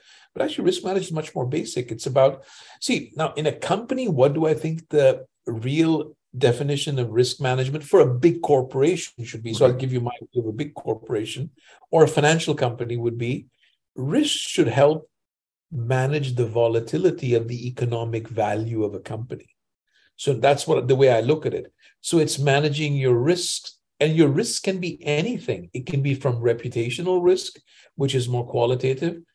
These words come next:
Speaker 1: to your quantitative balance sheet risks.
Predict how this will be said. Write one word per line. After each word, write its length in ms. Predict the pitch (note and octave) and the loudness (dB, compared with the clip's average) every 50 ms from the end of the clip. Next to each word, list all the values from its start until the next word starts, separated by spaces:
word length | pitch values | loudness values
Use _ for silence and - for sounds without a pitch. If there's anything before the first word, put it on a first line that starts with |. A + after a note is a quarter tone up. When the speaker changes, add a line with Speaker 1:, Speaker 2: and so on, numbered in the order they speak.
| _ _ _ _ - | _ _ _ _ -6
Speaker 1:
to 100 | A3 G#3+ | -4 2
your 140 | G#3+ G3 | 2 2
quantitative 600 | G3 - F#3 E3 E3 E3 - F3+ E3 E3+ D#3 C#3+ | 2 4 0 0 0 2 2 2 2 2 0 2
balance 360 | C#3 C#3 C#3 D#3 E3 E3 D#3+ D#3+ | 2 2 2 2 0 -2 -4 -6
sheet 220 | - D#3+ C3+ B2+ - | -6 -10 -10 -8 -6
risks. 480 | A#2 A2+ - - - - - - - | -6 -6 -6 -6 -12 -12 -14 -16 -16